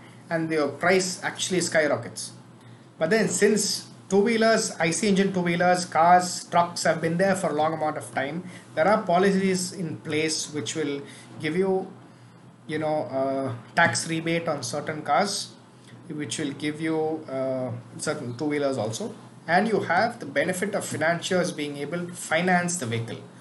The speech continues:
You need not, say, shell out one lakh in the beginning and, uh, see how, how am I gonna eat in the next month. You can, you know, make equated monthly installments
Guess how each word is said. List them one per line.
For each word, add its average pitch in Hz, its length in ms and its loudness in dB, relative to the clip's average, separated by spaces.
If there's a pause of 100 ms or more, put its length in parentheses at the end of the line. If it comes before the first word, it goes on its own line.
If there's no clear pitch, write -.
(280)
You 180 60 -4
need 196 220 6
not, 214 240 2
say, 190 240 2
shell 180 320 2
out 180 240 4
one 156 160 0
lakh 160 260 2
in 147 80 -8
the 135 60 -8
beginning 131 520 -4 (380)
and, 135 280 -4 (220)
uh, 123 220 -2
see 147 240 -4
how, 127 360 2
how 117 320 -2
am 117 80 0
I 110 40 -4
gonna 113 180 -6
eat 120 240 -8
in 101 120 -4
the 98 60 -8
next 95 280 -8
month. 90 240 -10 (640)
You 113 100 -8
can, 98 360 -6
you 113 80 -6
know, 110 220 -2 (100)
make 175 300 -2
equated 156 440 -2
monthly 127 380 -2
installments 120 840 -4